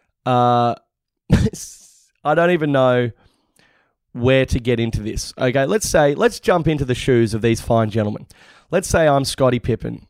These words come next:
or I'm Michael Jordan, actually. What does that say about my self-esteem? That in my own fantasy of Scottie, Scottie Pippen and Michael Jordan,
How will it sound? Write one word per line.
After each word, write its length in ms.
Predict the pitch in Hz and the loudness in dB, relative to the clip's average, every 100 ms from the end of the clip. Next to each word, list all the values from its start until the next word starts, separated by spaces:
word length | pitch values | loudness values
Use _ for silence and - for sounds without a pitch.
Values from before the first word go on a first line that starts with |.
| _ | _
or 160 | 135 143 | 2 4
I'm 160 | 151 151 | 4 4
Michael 300 | 143 131 113 | 2 0 -6
Jordan, 360 | 110 104 90 - | -6 -6 -10 -14
actually. 440 | 123 - 131 151 - - _ - | -10 -4 -4 -4 -12 -20 _ -2
What 120 | 226 | -2
does 100 | 220 | 2
that 160 | 190 | 0
say 180 | - 165 | 2 2
about 200 | 147 143 | 4 2
my 220 | 135 139 | 2 0
self-esteem? 800 | 135 147 123 113 - 120 107 104 - _ _ _ _ _ | 0 -2 -2 -4 -8 -6 -6 -10 -16 _ _ _ _ _
That 100 | 135 | -2
in 100 | 147 | 0
my 200 | 139 139 | 2 2
own 220 | 139 139 | 2 0
fantasy 500 | - 127 120 117 120 | -2 -2 -2 -4 -6
of 80 | 110 | -6
Scottie, 320 | - 123 123 - | -4 -2 -2 -6
Scottie 320 | - 131 123 | -4 -2 0
Pippen 320 | - 117 117 | -2 -4 -4
and 100 | 110 | -2
Michael 260 | 110 107 110 | -2 -2 -4
Jordan, 500 | 110 107 104 - | -2 -2 -4 -10